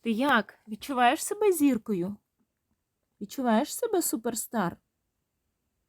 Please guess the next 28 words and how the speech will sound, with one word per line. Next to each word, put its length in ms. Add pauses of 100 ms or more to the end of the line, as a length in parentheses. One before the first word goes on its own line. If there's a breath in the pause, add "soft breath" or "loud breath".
(320)
Автограф-сесія 1000
твоя 320
перша 440
щойно 420
була. 340 (360)
Подобалось 500
ставити 420
лапки? 460 (840)
Ну, 60
в 40
принципі, 520
Квін 580
взагалі 580 (420)
не 80
супротивлялась. 840
Я 60
думала, 420 (340 soft breath)
що 180
вона 180
буде 280
кусатися, 680 (300)
але 260
без 220
проблем. 560 (1000)
Макали 420
лапку 420
в 40
фарбу, 680